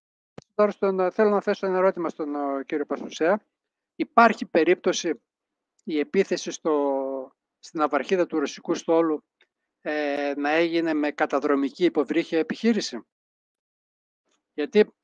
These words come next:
γράφτηκε και αυτό στο διαδίκτυο, ότι παίζει και αυτό το σενάριο. Είμαι αδαής σε αυτά τα θέματα, θέτω την ερώτηση αυτή.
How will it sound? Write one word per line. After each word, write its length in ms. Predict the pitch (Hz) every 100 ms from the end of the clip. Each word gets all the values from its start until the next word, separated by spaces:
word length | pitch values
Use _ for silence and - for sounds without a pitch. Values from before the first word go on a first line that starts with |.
| _ _ -
γράφτηκε 440 | 175 202 - 147
και 100 | 135
αυτό 180 | 135 156
στο 160 | - 135
διαδίκτυο, 560 | 135 127 131 - 123
ότι 280 | 151 135 - -
παίζει 260 | 190 170
και 100 | 160
αυτό 160 | 147 160
το 60 | 151
σενάριο. 540 | - 147 139 117 113 _ _ - _ _ -
Είμαι 460 | 180 175 175 165 -
αδαής 600 | 151 135 156 180 - -
σε 160 | -
αυτά 140 | 139 143
τα 100 | 123
θέματα, 400 | 233 240 240 233
θέτω 280 | 208 196 180
την 120 | 170
ερώτηση 400 | 160 180 175 165
αυτή. 300 | - 139